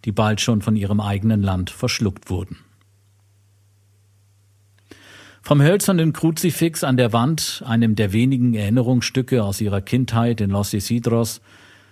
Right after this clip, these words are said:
schaute die Jesusfigur stoisch und gewohnt herausfordernd auf sie herab.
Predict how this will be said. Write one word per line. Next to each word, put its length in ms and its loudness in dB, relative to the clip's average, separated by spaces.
schaute 360 2
die 120 0
Jesusfigur 840 2
stoisch 600 2
und 180 0
gewohnt 380 2
herausfordernd 920 0
auf 180 -6
sie 200 -2
herab. 420 -4